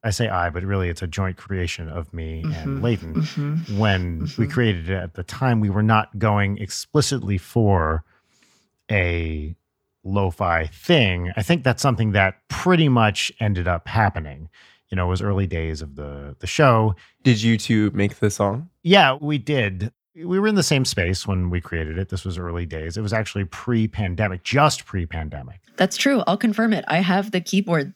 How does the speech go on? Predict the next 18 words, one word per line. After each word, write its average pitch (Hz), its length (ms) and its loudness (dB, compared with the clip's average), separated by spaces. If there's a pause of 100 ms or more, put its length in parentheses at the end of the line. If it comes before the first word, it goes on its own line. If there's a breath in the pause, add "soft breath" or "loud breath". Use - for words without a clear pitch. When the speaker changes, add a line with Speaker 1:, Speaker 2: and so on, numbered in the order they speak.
Speaker 2:
the - 80 -8
little 151 180 2
Casio 151 560 0
that 135 140 -2
you 147 100 2
tap 147 280 0
that 147 340 0
main 156 220 2
beat 156 160 2
out 147 140 2
Speaker 1:
Yep. 151 120 4
Speaker 2:
on. - 180 -4 (200)
Speaker 1:
Yep. 110 220 4 (1000 loud breath)
Speaker 2:
I 208 80 6
have 247 180 2
footage 294 440 0
of 170 160 2
you 143 260 4